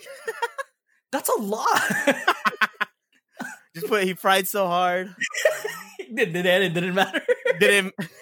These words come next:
Speaker 1: and just put, "Didn't even matter."
Speaker 2: All right, there you go. I like that. All right, we're gonna go with that.
Speaker 1: Holy
Speaker 2: Ooh, shit.
Speaker 1: shit. Oh.
Speaker 2: All right, bro. That's all we got this week?
Speaker 1: Yeah, that's all we got this week.
Speaker 2: Uh, yo, that, that ended perfectly. I like
Speaker 1: Oh,
Speaker 2: that.
Speaker 1: shit.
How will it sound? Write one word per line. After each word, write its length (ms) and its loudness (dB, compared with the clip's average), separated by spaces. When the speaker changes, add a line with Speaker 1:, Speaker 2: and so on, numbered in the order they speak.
Speaker 1:
and 160 2
just 160 -4
put, 220 2
"Didn't 160 2
even 260 0
matter." 380 2
Speaker 2:
All 60 6
right, 100 2
there 120 4
you 60 4
go. 320 0
I 120 2
like 220 2
that. 240 -4
All 80 0
right, 80 -2
we're 60 -6
gonna 160 0
go 160 4
with 100 2
that. 240 -4
Speaker 1:
Holy 520 4
Speaker 2:
Ooh, 120 -4
shit. 240 -10
Speaker 1:
shit. 400 -4
Oh. 40 -14
Speaker 2:
All 200 4
right, 220 4
bro. 520 0
That's 160 -2
all 120 6
we 80 0
got 200 2
this 160 -6
week? 400 -2
Speaker 1:
Yeah, 220 2
that's 180 0
all 220 -6
we 100 2
got 300 2
this 200 -8
week. 240 -10
Speaker 2:
Uh, 540 2
yo, 240 0
that, 300 2
that 220 4
ended 260 2
perfectly. 720 -2
I 120 2
like 160 4
Speaker 1:
Oh, 180 -4
Speaker 2:
that. 160 -8
Speaker 1:
shit. 400 -16